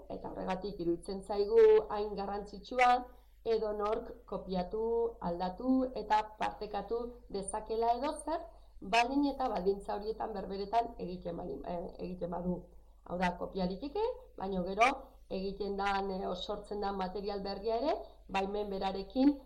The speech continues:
partekatu behar da. Hau da, beste guztion eskura utzi beharko litzateke. Beraz, Galdakako Udal Euskaltegiko Josu Lezameta eta Lola Izagirrek dioten bezala, euskara ikasle edo irakasle hori, ongi etorri,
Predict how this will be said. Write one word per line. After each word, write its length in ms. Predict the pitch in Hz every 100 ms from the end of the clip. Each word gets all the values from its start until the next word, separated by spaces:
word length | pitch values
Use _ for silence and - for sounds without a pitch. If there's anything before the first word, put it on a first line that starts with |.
| -
partekatu 560 | 190 180 202 185 175 170
behar 200 | 156 -
da. 140 | - -
Hau 140 | - 180
da, 140 | 180
beste 300 | 190 190 196
guztion 460 | 175 180 - 247 240
eskura 400 | 202 - 254 285 311 - - -
utzi 260 | 202 -
beharko 380 | 214 190 - 240 240 - -
litzateke. 600 | 185 - 180 - 156 160 - - - - - - - -
Beraz, 300 | 208 269 - - - -
Galdakako 720 | 240 214 196 202 214 208 208 202 202 190
Udal 220 | 233 226 220
Euskaltegiko 680 | 220 262 254 247 240 226 202 185
Josu 260 | 254 -
Lezameta 540 | 240 226 269 254 233 220
eta 180 | 214 196
Lola 260 | 214 226
Izagirrek 640 | 226 240 226 226 226 226 226 - - -
dioten 540 | 190 196 196 233 226
bezala, 360 | 196 - 247 330 453 - - - -
euskara 380 | 208 196 240 220
ikasle 460 | 214 247 240 196 175
edo 160 | 180
irakasle 460 | 180 180 196 - 254
hori, 160 | 370 392 - -
ongi 280 | 208 208 202
etorri, 340 | 196 285 339